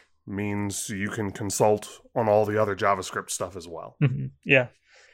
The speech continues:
Speaker 2: Yeah. So I guess to get into my project's update, uh, Retrospective Timelines is dead. Um,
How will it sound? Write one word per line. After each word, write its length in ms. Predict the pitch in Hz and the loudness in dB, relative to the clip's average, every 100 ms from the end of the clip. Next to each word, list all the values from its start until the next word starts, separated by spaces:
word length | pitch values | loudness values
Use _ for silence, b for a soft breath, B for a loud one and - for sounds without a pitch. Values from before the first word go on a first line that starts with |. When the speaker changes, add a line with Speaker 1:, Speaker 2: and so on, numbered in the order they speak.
| b - | b 8
Speaker 2:
Yeah. 160 | 165 | 10
So 380 | 175 160 156 151 B B B B _ _ _ _ - | 10 8 4 2 B B B B _ _ _ _ -2
I 60 | 139 | 4
guess 160 | 143 | 6
to 80 | 151 | 4
get 180 | 139 156 | 0 0
into 840 | 156 143 - 151 143 147 143 143 139 b b b b _ _ _ _ - | 0 -2 -2 -2 0 -2 -2 -4 -6 b b b b _ _ _ _ -6
my 160 | 135 | -4
project's 840 | 131 - 143 135 147 135 - - - - | -4 -2 -2 0 -4 -4 -8 -16 -12 -4
update, 460 | 139 - 131 127 - _ b b b b b | -4 -2 -6 -6 -10 _ b b b b b
uh, 140 | 135 120 | 0 2
Retrospective 600 | 147 - - 151 151 139 _ - | 0 -2 -2 -2 -2 -8 _ -6
Timelines 460 | 160 151 151 151 | -2 0 -2 -2
is 120 | 143 131 | -4 -4
dead. 360 | 147 175 208 - _ _ _ _ _ _ _ _ _ _ 139 | 0 0 -2 -6 _ _ _ _ _ _ _ _ _ _ -4
Um, 480 | 131 127 127 123 | -2 -4 -8 -14